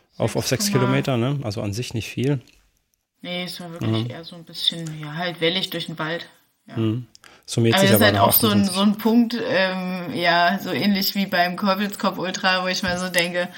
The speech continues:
Speaker 2: was soll das hier? Ja. <laughs> Zwanzig Mal die gleiche Runde.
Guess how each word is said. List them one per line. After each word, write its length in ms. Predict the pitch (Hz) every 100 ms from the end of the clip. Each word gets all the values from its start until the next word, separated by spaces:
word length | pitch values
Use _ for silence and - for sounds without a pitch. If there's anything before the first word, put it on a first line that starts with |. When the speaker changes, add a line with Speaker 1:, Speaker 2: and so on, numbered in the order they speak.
| - - - _ -
Speaker 2:
was 220 | 180 180
soll 180 | 185 202
das 280 | 165 165 -
hier? 260 | 165 170 165 170
Ja. 160 | 160
<laughs> 1200 | 180 123 - - - 247 269 392 - - 247 -
Zwanzig 480 | 262 - 226 226 240
Mal 200 | 202 202
die 100 | 202
gleiche 380 | 190 180 202 202
Runde. 400 | 175 180 190 190